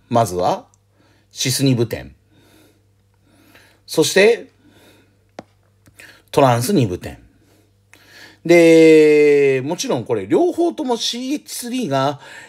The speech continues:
えー、こっちに来ちゃうっていう場合もありますね。こっちとこっちにシーエイチスリーが来ちゃう。それは何になるかっていうと、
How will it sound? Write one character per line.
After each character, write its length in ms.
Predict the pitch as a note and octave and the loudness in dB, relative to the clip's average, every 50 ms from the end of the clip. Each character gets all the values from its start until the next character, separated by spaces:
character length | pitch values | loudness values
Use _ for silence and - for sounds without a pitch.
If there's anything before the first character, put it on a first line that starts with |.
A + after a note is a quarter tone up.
| - - | -8 -2
え 1600 | F3+ D#3 D#3 D3+ D3 D3 C#3+ C#3+ C#3 C#3 C3+ C3+ C3+ C3 C3 C3 C3 B2+ B2+ B2 B2 A#2+ A#2+ A#2 A#2 A#2 A2+ A2+ A2 A2 G#2+ | 0 2 2 2 2 0 0 0 -2 -2 -2 -2 -2 -2 -2 -2 -2 -4 -4 -4 -4 -6 -6 -6 -6 -8 -8 -8 -8 -10 -10
ー、 40 | - | -8
こ 140 | - - G#3 | -6 -6 -6
っ 20 | |
ち 80 | G#3 - | -6 -6
に 120 | G4 F4 | -10 -10
来 80 | - - | -8 -4
ち 80 | - | -2
ゃ 60 | D#3+ A2+ | -2 -2
う 60 | G2+ | -4
っ 20 | |
て 120 | - - F#2 | -6 -10 -10
い 20 | |
う 40 | F2 | -8
場 120 | F2 E2+ | -8 -8
合 80 | E2+ F2 | -8 -10
も 60 | E2+ | -10
あ 20 | E2 | -12
り 60 | E2 | -12
ま 80 | E2 - | -12 -8
す 100 | - D#3 | -6 -6
ね。 80 | D3+ | -6
こ 140 | D3 - D#3+ | -4 -6 -6
っ 20 | |
ち 80 | D#3 - | -6 -6
と 80 | - D#3 | -4 -2
こ 80 | D3+ | -2
っ 40 | C#3 | -2
ち 100 | C3+ C3 | -2 -6
に 80 | A#2 G#2+ | -8 -8
シ 160 | - - B2+ | -8 -8 -8
ー 120 | A#2 A2+ | -6 -6
エ 20 | A2 | -6
イ 80 | A#2 | -8
チ 60 | A#2 | -10
ス 80 | - - | -12 -12
リ 100 | A2+ A2+ | -8 -4
ー 20 | |
が 100 | B2 F3 | -4 -4
来 100 | F3+ F3+ | -4 -6
ち 120 | - - G2+ | -10 -10 -10
ゃ 80 | D2 | -10
う。 100 | C2+ - - - - - - - - _ | -12 -16 -20 -20 -20 -20 -20 -20 -20 _
そ 100 | - - | -10 -4
れ 100 | C#4+ D#4 | 0 2
は 340 | D#4 D#4 D4+ D4 D4 C#4+ C#4+ | 2 4 4 4 2 2 2
何 200 | C4+ C4+ C#4 C#4 | 0 0 0 0
に 120 | G#3+ F3 D#3 | 0 0 0
な 80 | D#3 | 0
る 100 | C3+ B2+ | -2 -2
か 120 | B2 A#2+ A2 | -4 -4 -6
っ 80 | A2 | -6
て 100 | - A2+ | -8 -6
い 80 | G#2 G#2+ | -6 -6
う 60 | G#2 | -2
と、 420 | - F3 F3 F3 F3+ F3+ F#3+ F#3 | 0 2 4 4 4 2 0 -4